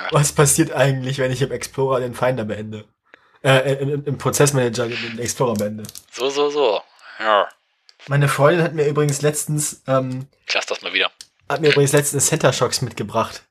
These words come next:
Speaker 2: Okay.
Speaker 1: Die sind voll geil.
Speaker 2: <laughs> Ich hab hier immer noch ein kleines Paket Toxic Waste rumzuliegen.
Speaker 1: Toxic Waste? Was?
Speaker 2: <laughs> Hab ich dir von nie erzählt?
Speaker 1: Bin mir nicht so sicher.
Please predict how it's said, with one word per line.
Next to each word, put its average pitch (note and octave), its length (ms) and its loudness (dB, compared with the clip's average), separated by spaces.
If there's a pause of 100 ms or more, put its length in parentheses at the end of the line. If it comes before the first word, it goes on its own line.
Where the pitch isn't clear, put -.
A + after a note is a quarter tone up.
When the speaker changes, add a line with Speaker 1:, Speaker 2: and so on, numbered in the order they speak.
(380)
Speaker 2:
Okay. G#2+ 400 -8 (360)
Speaker 1:
Die - 220 -18
sind A2+ 140 -2
voll A2+ 200 -2
geil. G#2 340 -4 (240)
Speaker 2:
<laughs> A#2 960 -12 (2500)
Ich - 100 -4
hab A#2+ 100 -2
hier D#3+ 80 -2
immer G3+ 160 -2
noch E3 140 -4
ein A#2+ 120 -2
kleines A#2+ 300 0
Paket - 340 -4
Toxic B2 280 -6
Waste A2+ 240 0
rumzuliegen. A2 540 -8 (600)
Speaker 1:
Toxic B2+ 400 -4
Waste? C3 500 -8
Was? D3 240 -2 (360)
Speaker 2:
<laughs> - 380 -16
Hab C#3 80 -4
ich - 80 -6
dir D#3 160 0
von B2+ 160 -2
nie C3+ 140 -4
erzählt? C3+ 460 0 (1080)
Speaker 1:
Bin B2 140 -10
mir B2+ 80 -6
nicht C3 160 -4
so B2 120 -2
sicher. B2 420 -4